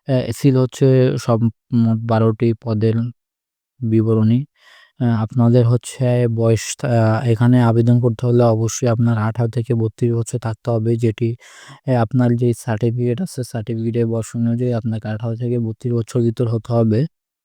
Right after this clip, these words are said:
তারপর হচ্ছে দুই, তিন এবং চার নং, আহ, চার নং কর্মীকের জন্য আপনার, আহ, বয়স সীমা চল্লিশ বছর পর্যন্ত শিথিলযোগ্য। তার মানে হচ্ছে দুই, তিন, চার যে ই,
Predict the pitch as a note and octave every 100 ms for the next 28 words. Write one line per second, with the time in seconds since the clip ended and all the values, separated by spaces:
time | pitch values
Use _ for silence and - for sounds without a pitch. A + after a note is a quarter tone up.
0 | _ B2+ A#2+ - A#2+ B2+ - C3 A#2+ B2
1 | A#2+ B2 C3+ - A#2+ B2 A#2 A#2 A2+ -
2 | A2 A2+ A#2 A#2 _ D#3 A#2+ A2+ A2 G#2+
3 | - A#2 A#2+ A#2+ F#2+ G#2 - A#2+ B2 A#2+
4 | B2+ A#2+ A#2+ A2+ A#2+ A2+ A#2 A#2 A#2 -
5 | - _ _ - B2 A#2 A2+ A2+ A2+ A2
6 | - - B2 B2 - D3 C#3+ C#3 C3+ C3
7 | C3 C3+ - C3+ C3+ B2+ C#3 C#3 - B2
8 | B2+ A#2+ A2 G#2+ A#2 A#2 A#2 B2 A#2+ B2+
9 | A#2 A#2+ C3 B2+ A#2+ A#2+ C#3+ - - -
10 | _ B2 A#2+ A#2+